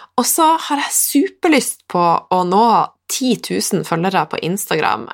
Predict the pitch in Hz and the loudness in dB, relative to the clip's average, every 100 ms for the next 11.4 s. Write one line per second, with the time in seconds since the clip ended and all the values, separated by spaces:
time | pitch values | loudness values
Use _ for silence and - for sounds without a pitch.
0 | - 233 - _ _ _ - - - _ | -2 -2 -2 _ _ _ -18 -18 -18 _
1 | _ _ _ - - 359 - _ - - | _ _ _ -6 -4 -6 -6 _ -2 0
2 | 320 294 214 202 190 277 220 190 185 185 | 2 4 4 2 2 4 2 2 0 2
3 | 196 185 190 - - - - 190 214 208 | 2 2 2 -2 -12 -8 -4 0 0 0
4 | 247 - 170 208 226 - 180 196 233 - | -2 0 2 2 2 0 0 0 0 0
5 | 208 170 175 170 170 170 - 190 170 - | 0 0 -2 0 0 -2 0 -2 -2 -2
6 | 175 - 170 156 _ - - 185 180 - | -4 -2 -4 -8 _ -10 -4 -2 0 -2
7 | - - 180 - 190 170 170 - - - | -4 -2 -2 -2 -2 0 -2 -4 -12 -14
8 | - - - 294 277 277 190 180 214 202 | -16 -4 0 2 0 -4 -4 2 2 2
9 | 165 - 175 - 185 165 175 185 180 175 | -2 0 -2 0 0 2 2 0 0 2
10 | 175 185 175 175 185 185 180 180 185 175 | 2 2 2 0 -2 -2 0 0 -2 -4
11 | - 180 180 175 | -2 -2 0 0